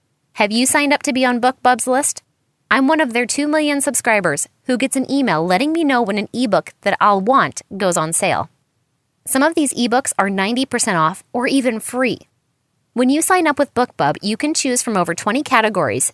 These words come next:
including bestsellers, mysteries, cooking, or my favorite, women's fiction. So your alerts are only the books that you would want.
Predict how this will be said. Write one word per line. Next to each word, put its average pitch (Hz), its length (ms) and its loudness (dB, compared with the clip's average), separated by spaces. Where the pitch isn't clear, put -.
including 240 400 0
bestsellers, 214 680 2
mysteries, 240 640 -2
cooking, 190 460 -2
or 214 100 2
my 220 200 4
favorite, 180 340 2
women's 156 380 -2
fiction. 185 420 -2
So - 120 -2
your 247 220 0
alerts 269 460 0
are 220 220 0
only 240 280 2
the 302 140 2
books 214 280 0
that - 200 -4
you 196 200 -2
would 196 140 -2
want. 262 220 0